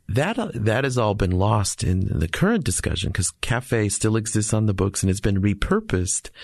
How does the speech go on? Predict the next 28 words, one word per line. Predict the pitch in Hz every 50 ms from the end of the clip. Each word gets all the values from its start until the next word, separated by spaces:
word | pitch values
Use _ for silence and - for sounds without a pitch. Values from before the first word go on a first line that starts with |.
| - - - - - - - -
as | - 110 104 104
a | 107 98
climate | - - - 123 123 131 135 127 113
change | - - 113 104 101 101 101 101 98 101 - 120 80 -
C | - - 113 110 107
O | 107
two | 107 - - 113 104
gas | 95 104 104 98 104 98 - -
emission | 98 98 110 123 127 - 113 101 101
reduction | 98 90 95 131 160 - - - 90 80
device, | 73 80 85 82 82 82 - - -
which | - 113 110 - - - - - - - - - - - - - - _
it, | - - - - - 95 -
it | - - -
was | - 85 95
not | 104 104 90 87 - - -
ever | - 98 90 92 95 90
intended | - - 92 - - 101 101 98 92 95 95 95 - _ - - _ - 92 - - -
for | - - 110 104 104 -
at | - -
all. | 90 104 107 87 87 90 - - - - - - - - - - -
Um, | - 101 95 92 98 92 - - - - - - -
so | - 131
the | 120 123
current | - - 190 196 214 196 -
scrum | - - - 135 123 117 113 110 107
is | 107 - 95 98 98 98 95 107
over | 104 104 107 101 104 107 101 98 101 101